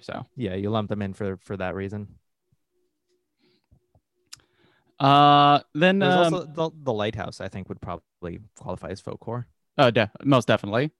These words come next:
Speaker 2: Yeah.
Speaker 1: And, uh, the upcoming, um, uh, I think it was Ari Aster again, is making a Viking Age revenge story,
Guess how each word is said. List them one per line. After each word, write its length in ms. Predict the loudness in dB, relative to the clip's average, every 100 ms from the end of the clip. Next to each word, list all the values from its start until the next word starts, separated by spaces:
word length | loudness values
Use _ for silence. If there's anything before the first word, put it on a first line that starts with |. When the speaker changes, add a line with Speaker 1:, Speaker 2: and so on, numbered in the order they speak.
| _ _ _
Speaker 2:
Yeah. 180 | -14 -14 -14 _ _ _ _ _ _ _ -2
Speaker 1:
And, 360 | 0 2 2
uh, 460 | 4 4 6 4 2
the 160 | 0 -2
upcoming, 1040 | -2 -4 -2 0 2 2 0 0 0 -2 0
um, 720 | 2 2 0 -2 -4 -6 -10 _ _ _ _ _ _ -20 _ _ _ _ _ _ -6
uh, 220 | -2 -2
I 60 | 0
think 140 | 0
it 40 |
was 100 | 0
Ari 300 | 2 4 4
Aster 320 | 4 2 0 -2
again, 420 | 0 -2 -2 -4
is 220 | -6 -4
making 400 | -4 -2 -4 -4
a 440 | -4 -2 -2 -4 -6
Viking 580 | 0 2 2 0 -2 -2
Age 640 | -2 -2 -2 -4 -6 -14 -10
revenge 520 | -4 0 0 0 -2
story, 600 | -4 -2 0 2 0 -2